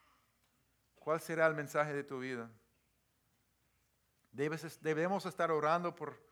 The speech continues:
nuestra comunidad, nuestros vecinos, familiares.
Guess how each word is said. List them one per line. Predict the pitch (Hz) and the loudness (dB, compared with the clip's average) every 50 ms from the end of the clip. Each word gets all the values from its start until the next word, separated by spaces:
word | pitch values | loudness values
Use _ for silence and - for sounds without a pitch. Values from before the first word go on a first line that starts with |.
| _ _ _ _ _ _ _ _ _ _ _ _ | _ _ _ _ _ _ _ _ _ _ _ _
nuestra | 139 139 - - 147 | -14 -12 -10 -10 -10
comunidad, | - - 143 139 135 131 123 131 143 156 160 160 | -10 -8 -8 -6 -6 0 4 6 8 8 8 6
nuestros | 156 147 135 - 143 120 - | 4 -2 -8 -12 -16 -16 -16
vecinos, | - 120 - - - 143 147 151 151 147 - | -16 -16 -14 -10 -10 -8 -6 -6 -8 -8 -10
familiares. | - - 123 127 123 120 120 123 135 147 151 151 151 147 - - - - - | -8 -8 -6 -6 -4 -2 0 2 2 2 2 0 -4 -10 -16 -20 -20 -20 -20